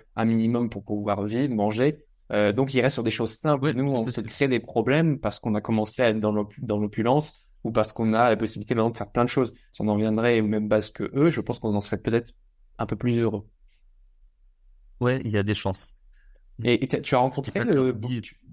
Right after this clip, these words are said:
Speaker 1: tu as rencontré beaucoup de motards, euh, au sein de, de ces pays, ou est-ce que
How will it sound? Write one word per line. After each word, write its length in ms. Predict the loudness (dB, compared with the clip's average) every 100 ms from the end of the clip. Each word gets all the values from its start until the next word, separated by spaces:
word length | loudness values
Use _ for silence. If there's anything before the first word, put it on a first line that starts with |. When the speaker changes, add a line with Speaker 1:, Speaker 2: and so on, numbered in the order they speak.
| -8
Speaker 1:
tu 120 | 0
as 40 | 0
rencontré 300 | 0 -2 0
beaucoup 200 | 0 2
de 60 |
motards, 520 | 0 0 0 0 -6 -10
euh, 580 | -2 2 2 2 4 2 2
au 180 | -2 -2
sein 320 | -2 -2 0
de, 160 | -2
de 100 | 0
ces 180 | 0 -2
pays, 320 | 0 0 2
ou 100 | 2
est-ce 160 | 2 0
que 240 | 2 2